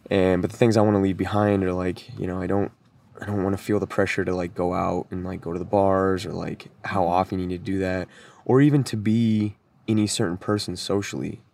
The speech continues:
Speaker 1: As long
Speaker 2: Mm-hmm.
Speaker 1: as y-, each one of us is connecting,
Speaker 2: Mm-hmm.
Speaker 1: then,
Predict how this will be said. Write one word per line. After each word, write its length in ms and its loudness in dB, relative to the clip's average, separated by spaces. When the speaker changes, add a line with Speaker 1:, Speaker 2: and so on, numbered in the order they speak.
Speaker 1:
As 140 0
long 180 4
Speaker 2:
Mm-hmm. 80 4
Speaker 1:
as 160 0
y-, 80 -6
each 260 2
one 140 2
of 100 0
us 240 0
is 300 -6
connecting, 720 0
Speaker 2:
Mm-hmm. 220 -10
Speaker 1:
then, 460 2